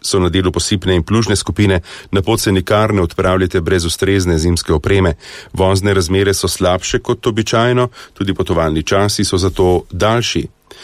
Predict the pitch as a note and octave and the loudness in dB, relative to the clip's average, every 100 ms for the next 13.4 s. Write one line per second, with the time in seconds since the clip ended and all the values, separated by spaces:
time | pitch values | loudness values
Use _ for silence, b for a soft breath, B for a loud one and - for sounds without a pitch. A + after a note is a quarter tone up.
0 | B B - G#2+ G#2 C#3+ D#3 C#3 G#2+ G2+ | B B -2 -2 2 0 2 0 0 0
1 | G2 - A#2 - G2+ G2 G2 F2 F2 G2+ | 0 0 -2 0 -2 -2 0 0 2 2
2 | A2+ A2+ G2 G2+ G2 F2+ G2 F#2 F#2+ A2+ | 2 2 2 0 0 0 0 2 0 0
3 | A2 G2+ F2+ F2+ G#2 - F#2 - F2+ G#2 | 0 2 2 0 0 0 0 0 2 2
4 | F2+ D2+ E2+ E2 D2+ - B B - G2 | 2 0 0 0 -2 -6 B B -2 0
5 | F#2+ F#2+ G2+ B2+ A#2+ A#2+ C3+ - B2 B2 | 2 2 2 0 0 0 -2 -2 -2 -2
6 | C3 - A#2 A2+ - A2+ A2 A2 - F#2 | -4 -2 0 -2 -2 -2 -2 -2 -2 0
7 | F2 - F#2 F#2 - - - G#2+ C#3 - | 0 0 0 0 -4 -6 -2 0 -2 -8
8 | B B - A2+ - G2 G#2 G2 - E2 | B B -2 0 0 0 0 0 0 -2
9 | D#2+ D#2+ D2 D2+ A#2 B2+ - G2+ G#2 F2 | 0 0 -2 -2 -2 0 -2 0 0 0
10 | B B B E2+ G2+ G2 F#2 F#2 G2 A2 | B B B 0 2 2 2 2 2 2
11 | G#2+ - E2 G#2 F2+ - - B B - | 0 -2 -4 -4 -2 -2 -2 B B -2
12 | F2+ E2+ E2 E2+ G2+ F#2 E2 F2 D#2 A#2 | 0 0 0 0 2 2 2 2 2 0
13 | - F2 E2 | 0 0 -2